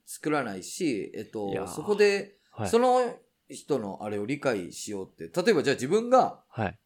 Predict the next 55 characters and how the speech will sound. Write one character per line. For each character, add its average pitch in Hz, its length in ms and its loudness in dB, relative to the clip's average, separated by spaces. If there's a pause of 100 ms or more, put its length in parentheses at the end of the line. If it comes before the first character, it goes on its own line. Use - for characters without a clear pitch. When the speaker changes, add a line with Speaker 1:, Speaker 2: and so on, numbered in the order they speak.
Speaker 1:
そ 180 200 -2
の 170 80 2
生 165 240 2
活、 151 460 0
ビ 151 140 -6
ビ 131 100 -4
リ 107 480 -10
だ 117 140 0
か 98 100 -4
ら 98 100 -2
ゆ 120 240 0
え 117 40 -4
に 107 300 -10
今 113 140 -6
の 98 80 -8
生 101 160 -6
活 95 220 -8
を 87 60 -10
し - 100 -10
て 127 120 -2
る 123 180 -4
か 120 160 -6
ら 104 100 -4
と 90 140 -12
言 92 120 -8
っ 117 40 -8
て、 - 200 -8
そ 180 140 -4
の 196 100 -4
競 226 200 4
争 226 180 0
の 226 100 -2
中 185 220 0
に 117 100 -4
い 117 40 -2
る 120 100 -8
人 139 160 -4
に 104 100 -10
対 98 160 -4
し - 80 -8
て 82 60 -14
別 92 220 -10
に 98 80 -10
否 - 80 -16
定 120 120 0
的 107 200 -12
で 101 80 -8
も 82 100 -12
な 87 120 -14
い 82 60 -14
し、 82 460 -12
Speaker 2:
は 113 160 -2
い 85 180 -6
は 95 140 -6
い。 - 80 -16